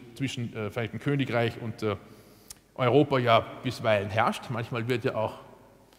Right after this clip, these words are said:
nach Lösungen gerungen und nicht nur Theater gespielt, dass in einer solchen Situation ja immer die, die Frage ist, wenn wir uns nicht einigen, was passiert eigentlich? Nicht? Und, äh,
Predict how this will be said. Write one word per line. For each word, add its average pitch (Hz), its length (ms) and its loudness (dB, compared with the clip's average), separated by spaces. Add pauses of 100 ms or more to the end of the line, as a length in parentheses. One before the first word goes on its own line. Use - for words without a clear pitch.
(360)
nach 104 100 -4
Lösungen 131 400 0
gerungen 160 380 2
und 123 140 -2
nicht 131 180 -4
nur 151 80 -2
Theater 127 340 2
gespielt, 170 380 -2 (840)
dass 147 160 6
in 165 160 6
einer 151 140 8
solchen 165 200 12
Situation 180 460 10
ja 175 60 8
immer 165 160 8
die, 143 160 4 (200)
die 143 80 2
Frage 131 360 6
ist, 208 240 0 (200)
wenn 175 140 4
wir 202 80 6
uns 190 120 4
nicht 262 280 0
einigen, 160 400 4
was - 100 2
passiert 214 400 0
eigentlich? 98 540 -4 (500)
Nicht? 208 220 -8 (320)
Und, 151 240 -2
äh, 151 180 8